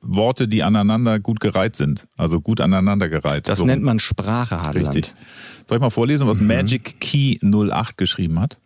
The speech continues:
Speaker 2: Ja, bitte.
Speaker 1: Mega guter Podcast. Ich hab grad eure letzte Folge gehört. Ich finde euren Podcast mega gut. Macht weiter so.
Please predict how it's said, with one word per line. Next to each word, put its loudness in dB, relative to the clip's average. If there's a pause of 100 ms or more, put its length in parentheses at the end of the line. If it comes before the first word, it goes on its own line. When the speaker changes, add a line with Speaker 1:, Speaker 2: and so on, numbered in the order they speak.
Speaker 2:
Ja, -2
bitte. -6 (1120)
Speaker 1:
Mega 2
guter 0
Podcast. -6 (160)
Ich -8
hab -4
grad -2
eure -2
letzte -2
Folge 0
gehört. 0
Ich -10
finde 2
euren 2
Podcast -2
mega 2
gut. -2 (340)
Macht -2
weiter 2
so. 0